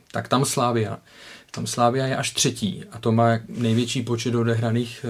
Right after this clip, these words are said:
eh, zápasů. Vlastně jenom dvakrát vyhrála z šesti zápasů, jednou remizovala, třikrát prohrála. Nevyšlo jí, nebo nevyšlo jí. Derby herně nebylo ono, v Ostravě hrála přesilovku, prohrála ji, teď v Plzni,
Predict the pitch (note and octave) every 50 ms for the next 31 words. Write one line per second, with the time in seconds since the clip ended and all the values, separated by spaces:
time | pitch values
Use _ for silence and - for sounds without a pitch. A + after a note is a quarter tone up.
0 | A#2 A#2 A#2 A2+ A#2 A2 G#2+ A2 G#2 G#2 - G#2+ - - A#2+ A2 G#2+ - - C#3
1 | C#3+ B2+ A2 A#2 A2+ A#2 C3 C#3 C3 A#2 A2 G#2 G#2+ G#2+ G#2+ G#2+ G#2 A2+ A2+ -
2 | - A2+ - - A#2 A2+ A2 G#2+ A2+ A#2 A2+ - - A#2 A2+ A#2 A#2+ A#2+ A2+ G#2+
3 | A2 G#2+ A2+ G#2 A2+ A#2+ B2 A#2+ - - - - - - - - - - G#2+ C3+
4 | B2 A#2 A#2 A#2 A2 G2 G#2+ G#2+ G#2 G#2 A#2 A2 - - - - - - A#2+ B2+
5 | C3 C3+ A#2 - D3 A#2+ G#2+ - - C3 B2 A#2 G#2+ - - - - - _ -
6 | - - A#2+ G#2+ G#2 - - G2+ F#2 - - - _ - - A#2 A2 B2+ B2+ B2+
7 | B2+ C#3+ C#3+ C#3 C#3+ C#3+ C#3+ - - - - G2+ A2 A#2 B2 B2+ B2 B2 A#2+ A#2
8 | B2+ B2+ B2 B2 B2 B2 B2 B2 B2+ B2+ - - - - - - - C#3 A#2 -
9 | - C#3 C3+ B2+ B2+ C3 C3 B2+ C3 A#2 A2+ - B2+ A#2+ A#2 A#2 A#2 A2+ - -
10 | A2 - - B2 A#2 A2+ - - - A#2+ A2+ A2+ - A#2 A#2 A2 A2+ A#2+ A#2 A2+
11 | A2+ A2+ A#2 A2+ A2+ A2 A2 - - - - - - A2+ A2+ - - C3 A2+ A2
12 | A#2+ A#2+ A#2 A#2 A2+